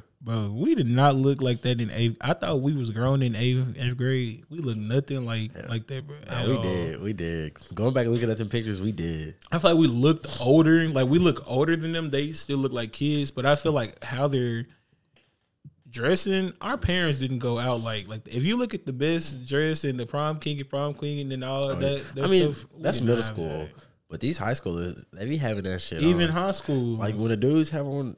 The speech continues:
Speaker 2: the high school jacket, I mean, the vest for their suit, and, like, it's the vest, and then the half, the other side is, like,
Speaker 1: The, the
Speaker 2: it's
Speaker 1: suit
Speaker 2: like,
Speaker 1: part?
Speaker 2: yeah, it's like a half vest or some
Speaker 1: Yeah.
Speaker 2: shit.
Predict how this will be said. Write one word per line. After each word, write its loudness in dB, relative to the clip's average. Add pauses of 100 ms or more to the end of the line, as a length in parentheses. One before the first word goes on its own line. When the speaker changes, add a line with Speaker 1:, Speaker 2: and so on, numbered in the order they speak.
(140)
Speaker 2:
the -12
high -4
school -2
jacket, -6
I -6
mean, -2
the -6
vest 0 (720)
for -4
their 0
suit, -2 (400)
and, -2
like, -4
it's -6
the -6
vest, -4
and -4
then -4
the -4
half, -4
the -10
other -4
side -2
is, -4
like, -4 (320)
Speaker 1:
The, 0
the -8
Speaker 2:
it's -4
Speaker 1:
suit 2
Speaker 2:
like, 4
Speaker 1:
part? 0 (200)
Speaker 2:
yeah, 0
it's -2
like -2
a -2
half 0
vest -4
or -8
some -6
Speaker 1:
Yeah. 2
Speaker 2:
shit. -2